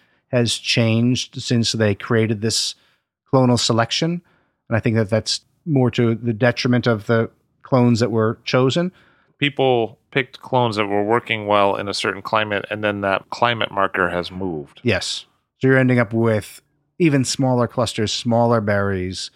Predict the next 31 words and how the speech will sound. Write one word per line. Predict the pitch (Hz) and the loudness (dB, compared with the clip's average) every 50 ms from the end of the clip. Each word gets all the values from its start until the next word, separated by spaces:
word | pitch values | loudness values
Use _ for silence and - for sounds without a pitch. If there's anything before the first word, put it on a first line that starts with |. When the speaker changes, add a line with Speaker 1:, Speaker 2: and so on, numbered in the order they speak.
| _ _ _ _ | _ _ _ _
Speaker 1:
higher | - - - 120 117 120 120 120 117 | -8 -4 0 2 2 2 2 2 2
alcohol. | 113 113 113 - - 104 - 110 104 98 95 95 95 92 - _ _ _ - | 2 0 0 -2 -4 -4 -2 -2 -2 -2 -2 -4 -6 -8 -10 _ _ _ -4
I | 175 | 0
mean, | 160 151 | 2 2
alcohol | 151 170 - 170 156 143 135 | 2 2 4 4 4 4 4
was | 131 120 117 - - - _ _ _ _ _ _ _ _ | 4 2 0 -2 -4 -8 _ _ _ _ _ _ _ _
certainly | - - 160 143 135 131 | -2 -2 0 0 0 0
factored | - - - 165 143 139 - - - 131 120 | -2 -2 0 0 0 0 0 0 0 2 4
in, | 123 120 120 117 113 110 107 104 104 - - - _ _ _ _ _ _ _ _ _ _ _ - | 4 4 2 2 0 0 -2 -4 -6 -10 -16 -20 _ _ _ _ _ _ _ _ _ _ _ 0
i-, | 180 170 - | 0 0 0
if | - 151 - | -2 -2 2
not | 160 147 135 117 | 2 2 2 2
directly | 131 131 135 - - 120 | 2 2 2 2 0 -2
tangentially, | - 131 113 113 101 123 120 117 117 - - 110 107 107 104 104 - _ _ _ _ _ _ 139 127 | 0 0 0 0 0 2 2 0 0 0 0 0 0 0 -2 -4 -8 _ _ _ _ _ _ -10 -4
by | 127 123 107 107 110 113 113 - - | -2 0 0 0 0 -2 -4 -8 -6
berry | 110 104 123 110 110 110 104 | -2 0 2 4 4 2 2
size. | - - 101 95 95 92 95 85 - - - - _ _ _ _ _ _ _ _ _ _ | 0 0 -2 -2 -2 -4 -6 -6 -8 -8 -8 -8 _ _ _ _ _ _ _ _ _ _
You | 123 117 | -14 -12
know, | - | -12
they | - 117 113 107 | -8 -6 -6 -6
were, | 117 120 117 120 117 104 - - | -4 -2 0 0 0 0 -2 -2
they | - 143 | 0 2
were | 120 113 120 | 4 4 4
looking | 117 113 123 117 - 123 117 | 4 4 2 2 2 2 0
for | 110 - - 110 107 104 | 0 2 2 2 2 0
small | - - - 104 101 98 | 0 -2 0 2 2 2
berries. | 92 98 98 95 95 92 95 104 - | 2 2 0 0 0 0 -2 -2 -2
They | 110 | -2
were | 104 101 104 | -2 -2 -2
looking | 104 104 104 - - 110 104 | -2 -2 -2 -2 -2 -4 -4
for | - - 110 104 104 101 101 | -2 -2 -2 0 0 0 -2